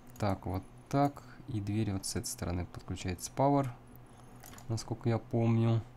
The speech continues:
И всё, мы тогда будем просто дверь блокировать вот этой кнопочкой. И всё.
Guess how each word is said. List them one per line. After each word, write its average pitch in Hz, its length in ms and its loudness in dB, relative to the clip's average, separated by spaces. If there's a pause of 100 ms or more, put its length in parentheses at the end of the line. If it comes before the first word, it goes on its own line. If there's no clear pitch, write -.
(1080)
И 139 100 2
всё, 131 240 4
мы 117 120 10
тогда 123 200 10
будем 120 280 10
просто 113 240 2
дверь 107 240 6
блокировать 98 600 4
вот 85 120 -2
этой 85 160 -2
кнопочкой. 87 680 -4 (1000)
И 95 200 -2
всё. 90 580 -2